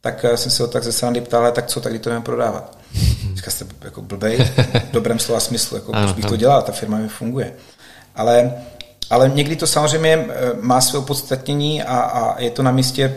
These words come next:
Speaker 1: příklad, eh, prodat tu firmu. Zpravidla, já, já říkám, fakt minimálně pět roků, eh, na to připravovat i tu firmu, i ty lidi a vůbec tu kondici té firmy tak, aby, abyste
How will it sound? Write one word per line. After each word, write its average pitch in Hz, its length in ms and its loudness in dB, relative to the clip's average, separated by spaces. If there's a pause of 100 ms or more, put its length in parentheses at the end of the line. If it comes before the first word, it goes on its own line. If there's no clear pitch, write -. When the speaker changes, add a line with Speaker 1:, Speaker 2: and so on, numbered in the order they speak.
Speaker 1:
příklad, 127 500 -2
eh, 113 280 -6
prodat 123 300 -4
tu 135 100 -6
firmu. 127 460 0 (300)
Zpravidla, 127 880 4
já, 113 220 -2
já 120 120 0
říkám, 131 540 2
fakt - 400 -2
minimálně 127 380 2
pět 123 180 -4
roků, 127 560 0
eh, 110 280 -8 (520)
na 123 120 2
to - 140 -4
připravovat 127 560 0
i 139 60 -6
tu 131 120 -4
firmu, 127 380 0
i 123 60 -6
ty 131 140 -2
lidi 120 420 0
a 123 60 -4
vůbec 117 280 -2
tu 123 100 -6
kondici 123 420 -6
té 120 120 -4
firmy 123 300 -2
tak, 117 220 0
aby, 120 300 -2 (380)
abyste 120 640 2